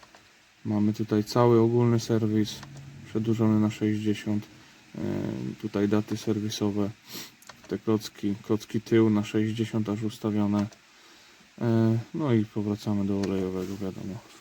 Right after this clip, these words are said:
Jeżeli chcemy z tego wyjść, to po prostu chwilę wystarczy poczekać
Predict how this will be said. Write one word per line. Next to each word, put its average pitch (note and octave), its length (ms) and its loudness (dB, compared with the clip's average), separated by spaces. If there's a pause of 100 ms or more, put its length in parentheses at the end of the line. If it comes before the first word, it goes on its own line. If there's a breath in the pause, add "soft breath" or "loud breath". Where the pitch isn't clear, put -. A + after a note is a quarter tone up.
(120)
Jeżeli B2 220 0
chcemy A2 280 0
z - 80 -8
tego G#2+ 220 0
wyjść, A2+ 280 2
to G#2 160 -6 (520)
po B2+ 60 -20
prostu - 280 -6
chwilę G#2 320 0
wystarczy G#2 500 -4
poczekać G2+ 540 -8